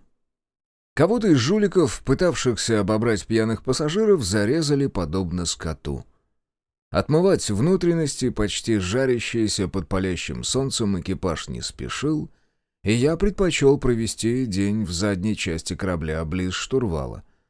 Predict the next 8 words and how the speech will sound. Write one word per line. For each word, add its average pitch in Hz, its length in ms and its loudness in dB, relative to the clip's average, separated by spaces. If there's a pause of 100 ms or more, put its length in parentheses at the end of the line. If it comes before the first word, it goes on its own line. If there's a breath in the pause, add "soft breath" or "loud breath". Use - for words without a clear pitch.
(300)
Благоволящий 156 1000 2
пути 95 400 -2
ветер 156 520 -2
дул 101 340 0
в 73 100 -10
спину, 185 540 -2
унося 98 440 -2
прочь - 540 -4